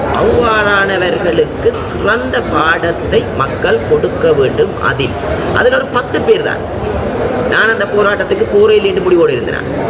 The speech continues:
ஏனென்றால் போகையிலேண்டா அதில் ஒரு அரசியல் உள்நோக்கம் ஒன்று இருக்குது என்று தெரிஞ்சது. ஆனா அந்த அரசியல் உள்நோக்கத்தை பயன்படுத்துகிறார் மக்கண்ட வேதனைகளை. இன்றைக்கு மக்கண்ட வேதனைகளை தான் அரசியல் உள்நோக்கமா பயன்படுத்துகின்றார்.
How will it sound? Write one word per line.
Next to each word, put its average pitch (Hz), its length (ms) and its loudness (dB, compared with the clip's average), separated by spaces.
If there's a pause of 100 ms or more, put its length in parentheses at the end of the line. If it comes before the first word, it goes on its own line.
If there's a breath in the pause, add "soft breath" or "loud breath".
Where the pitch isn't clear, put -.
(640)
ஏனென்றால் 170 720 2 (800)
போகையிலேண்டா 170 640 2 (240)
அதில் 151 220 0
ஒரு 165 140 2
அரசியல் 160 580 0
உள்நோக்கம் 160 540 0
ஒன்று 135 180 -2
இருக்குது 147 340 0
என்று - 220 0
தெரிஞ்சது. - 400 0 (240)
ஆனா 131 120 0 (280)
அந்த 82 220 0
அரசியல் 170 360 0
உள்நோக்கத்தை 185 540 -2 (100)
பயன்படுத்துகிறார் 185 720 0
மக்கண்ட 131 300 -2
வேதனைகளை. 151 460 0 (840)
இன்றைக்கு 160 260 2 (220)
மக்கண்ட - 280 0
வேதனைகளை 185 440 0
தான் 202 200 0
அரசியல் 190 340 2
உள்நோக்கமா 180 380 2
பயன்படுத்துகின்றார். 170 600 0